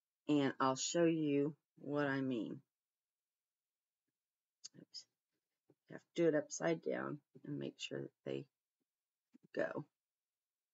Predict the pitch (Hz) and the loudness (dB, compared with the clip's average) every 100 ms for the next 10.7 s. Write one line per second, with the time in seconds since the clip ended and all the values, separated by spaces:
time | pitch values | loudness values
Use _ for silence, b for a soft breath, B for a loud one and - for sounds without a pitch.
0 | - 139 139 - - _ _ _ _ 156 | -6 0 2 2 0 _ _ _ _ -4
1 | 143 170 208 165 - 147 147 143 _ _ | 4 4 4 0 4 4 4 0 _ _
2 | - 151 147 165 247 165 160 - 160 160 | 0 4 4 8 8 12 10 10 2 2
3 | 160 156 156 - 151 - - 160 143 151 | 2 2 2 2 2 2 4 8 8 8
4 | 170 196 220 - 175 - 165 175 156 98 | 6 6 6 4 0 2 4 6 6 6
5 | 175 - _ _ _ _ _ _ _ _ | 2 0 _ _ _ _ _ _ _ _
6 | _ - 160 160 156 156 156 151 - _ | _ 4 8 10 10 10 8 6 0 _
7 | _ _ - - _ 135 175 170 165 151 | _ _ -20 -20 _ 4 8 10 8 6
8 | - 175 165 - 196 254 247 240 202 - | 8 8 8 4 4 10 12 12 6 4
9 | 165 151 139 151 208 _ _ _ _ _ | 6 8 8 6 4 _ _ _ _ _
10 | - - - 156 147 156 214 | -12 -12 -6 2 6 6 4